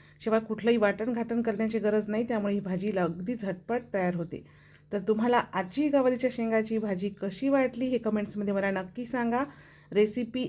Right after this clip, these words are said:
आवडल्यास लाईक आणि शेअर नक्की करा. सिंपल मेजवानी मराठीचे व्हिडिओ जर तुम्हाला आवडत असतील तर चॅनलला सबस्क्राईब करून बाजूचे घंटीचे बटन प्रेस करा, जेणेकरून मी जेव्हा कधी नवीन व्हिडिओ अपलोड करेल त्याचं नोटिफिकेशन सगळ्यात आधी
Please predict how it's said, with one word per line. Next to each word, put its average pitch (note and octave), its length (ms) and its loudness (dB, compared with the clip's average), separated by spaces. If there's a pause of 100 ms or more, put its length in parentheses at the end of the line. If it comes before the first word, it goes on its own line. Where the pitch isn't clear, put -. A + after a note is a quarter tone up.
(140)
आवडल्यास A#3+ 600 2
लाईक A#3 320 2
आणि G#3 160 0
शेअर G#3 240 2
नक्की G3+ 320 -2
करा. E3+ 200 -2 (520)
सिंपल A#3 280 6
मेजवानी C#4+ 420 6
मराठीचे G#3 480 0
व्हिडिओ G3 280 2
जर C#4+ 180 2
तुम्हाला C4+ 280 4
आवडत C4 220 4
असतील C4+ 320 -4
तर A#3+ 80 0
चॅनलला G#3 460 0
सबस्क्राईब G#3 500 -4 (100)
करून A3+ 200 2
बाजूचे G3 360 0
घंटीचे F#3 360 -4
बटन F#3+ 300 -2
प्रेस B3+ 240 2
करा, B3+ 280 2
जेणेकरून G#3 480 0
मी G#3 100 -2
जेव्हा F#3+ 280 -4
कधी G3+ 340 -2 (480)
नवीन A#3+ 240 4
व्हिडिओ C4+ 260 6
अपलोड G#3+ 260 2
करेल A3 320 0
त्याचं G3+ 260 0
नोटिफिकेशन F#3+ 680 -4
सगळ्यात G#3 380 -2
आधी F#3+ 180 0